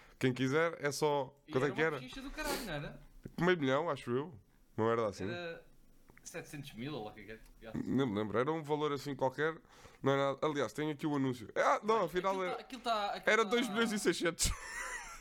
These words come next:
Speaker 2: Ah, esquecemos dos dois milhões. Mas de qualquer maneira é um grande preço para aquilo. Portanto,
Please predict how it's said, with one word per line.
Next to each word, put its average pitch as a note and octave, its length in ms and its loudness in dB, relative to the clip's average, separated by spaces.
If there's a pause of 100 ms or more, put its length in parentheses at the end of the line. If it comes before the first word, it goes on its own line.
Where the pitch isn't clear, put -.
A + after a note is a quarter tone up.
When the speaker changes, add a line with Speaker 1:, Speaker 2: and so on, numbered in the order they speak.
Speaker 2:
Ah, E3+ 520 2
esquecemos E3 440 -6
dos - 160 2
dois G4+ 200 4
milhões. D4+ 200 -6 (640)
Mas F4+ 200 4
de - 60 -16
qualquer A3 240 0
maneira G3+ 260 -4
é B3 40 -2
um A#3 40 -8
grande A3+ 200 -4
preço F#3+ 280 -6
para F3 100 -4
aquilo. A#2 280 -8
Portanto, B3+ 480 0